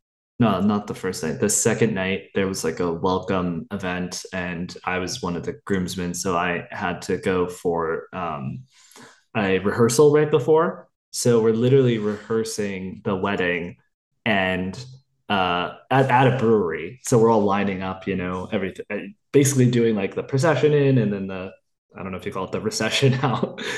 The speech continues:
Sounds kind of funny, but <laughs> the recessional, the processional, whatever you call it. Um, and, uh, literally the t-, couple tables over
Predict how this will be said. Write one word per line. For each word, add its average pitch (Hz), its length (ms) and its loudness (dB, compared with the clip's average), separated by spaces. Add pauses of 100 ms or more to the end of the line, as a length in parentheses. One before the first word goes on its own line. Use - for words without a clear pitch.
(100)
Sounds 107 260 0
kind 110 160 0
of 107 120 -2
funny, 117 280 -2 (360)
but 131 240 6
<laughs> 202 100 6
the 135 260 6
recessional, 131 680 4
the 123 100 0
processional, 110 640 -2
whatever 113 320 -2
you 104 80 -2
call 101 240 -4
it. 92 100 -8 (460)
Um, 104 420 2 (460)
and, 110 420 4
uh, 107 400 -4
literally 127 680 4
the 117 100 -4
t-, - 140 -12 (140)
couple 131 280 0
tables 110 380 2
over 107 520 -4